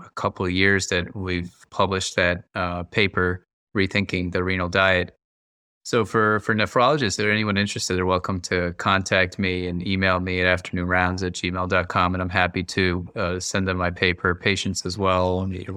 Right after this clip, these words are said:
I'm happy to share my information. You can share with your nephrologist and discuss it. But, uh, uh, I, uh, I'm hap-, happy to answer any questions, and,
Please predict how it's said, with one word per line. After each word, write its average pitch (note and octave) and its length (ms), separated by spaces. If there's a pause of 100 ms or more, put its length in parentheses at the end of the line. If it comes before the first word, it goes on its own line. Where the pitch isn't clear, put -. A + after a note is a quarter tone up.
I'm F#2 180
happy F#2 420
to F2+ 80
share G2+ 240
my F#2+ 140
information. F#2+ 560
You F#2+ 100
can G2 200
share G2 340
with G2 300
your G2 180
nephrologist G2 640
and G2 80
discuss A2 440
it. G2 140 (220)
But, G#2 340
uh, G2 640 (140)
uh, F#2+ 680 (120)
I, G2 300 (240)
uh, A2+ 60
I'm G#2 420
hap-, G#2+ 260 (220)
happy A2 300
to G2+ 80
answer G2 380
any F#2 180
questions, G2 600
and, F2+ 360